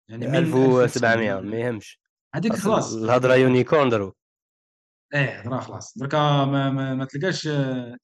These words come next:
Speaker 1: آه، منصة إكس ولا، ولا ما على باليش، آه، أبل يقول لك من، آه، أبل جام-، آه، الناس ما تعرفش من وقتاش تكريات أبل.
Speaker 2: فهمتك،
Speaker 1: ما
Speaker 2: آه،
Speaker 1: تهمش.
Speaker 2: فهمتك. مم.
Speaker 1: يعني، يعني
Speaker 2: الأقد-،
Speaker 1: هذا
Speaker 2: الأقدمية دروك ما راهاش، ما راهاش،
Speaker 1: ما
Speaker 2: آه،
Speaker 1: راهاش، نعم.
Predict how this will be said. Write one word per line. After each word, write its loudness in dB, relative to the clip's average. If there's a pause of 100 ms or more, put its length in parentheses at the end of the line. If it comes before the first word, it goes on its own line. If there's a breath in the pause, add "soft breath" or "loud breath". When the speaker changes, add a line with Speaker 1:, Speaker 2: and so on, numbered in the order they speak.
Speaker 1:
آه، -12
منصة -4 (120)
إكس -6
ولا، -8 (480)
ولا -12
ما -8
على -8
باليش، -10
آه، -18 (240)
أبل -2
يقول -2
لك -6
من، -8
آه، -18 (360)
أبل -6
جام-، -2
آه، -4
الناس -4
ما -4
تعرفش -8
من -4
وقتاش -12
تكريات -10
أبل. -18 (160)
Speaker 2:
فهمتك، -6
Speaker 1:
ما -8
Speaker 2:
آه، -4
Speaker 1:
تهمش. -2
Speaker 2:
فهمتك. -18 (160)
مم. -4 (120)
Speaker 1:
يعني، -8
يعني -8
Speaker 2:
الأقد-، -2
Speaker 1:
هذا 2
Speaker 2:
الأقدمية 4
دروك 4
ما 4
راهاش، 2 (540 loud breath)
ما -4
راهاش، -2
Speaker 1:
ما 2
Speaker 2:
آه، 2
Speaker 1:
راهاش، -2 (460)
نعم. -8